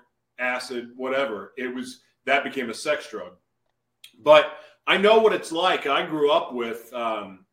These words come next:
you know, even though I was born when the internet wasn't around, I remember the chat lines. I also remember the newspaper articles. I remember how swingers ads were put out. And when you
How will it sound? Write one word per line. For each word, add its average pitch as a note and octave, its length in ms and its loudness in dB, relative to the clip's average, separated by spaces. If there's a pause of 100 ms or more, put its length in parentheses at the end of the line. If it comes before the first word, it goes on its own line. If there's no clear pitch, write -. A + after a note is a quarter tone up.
(160)
you E3 120 -4
know, C#3+ 180 0
even D#3 200 -4
though D3 160 2
I C3 220 2 (160)
was B2 160 -6
born C#3 540 -2
when A2+ 100 -6
the A#2 100 -4
internet C3+ 320 -4
wasn't G#2+ 280 -10
around, A#2+ 500 -4 (400)
I C#3 60 -8
remember G#3 400 2
the F#3 100 -2
chat B2 340 -4
lines. G2 420 -14 (540)
I C#3+ 120 4
also G#3 360 2
remember D3+ 720 0 (300)
the D#3 80 -4
newspaper F#3 500 -2
articles. A#2+ 440 -4
I C3+ 40 -2
remember E3+ 480 -2
how D3+ 300 0
swingers F#3+ 720 -2
ads A2 560 -6 (340)
were C3+ 220 -4
put D#3 200 -2
out. A2 220 -2 (640)
And D#3 420 0
when D3+ 140 -8
you E3 180 -8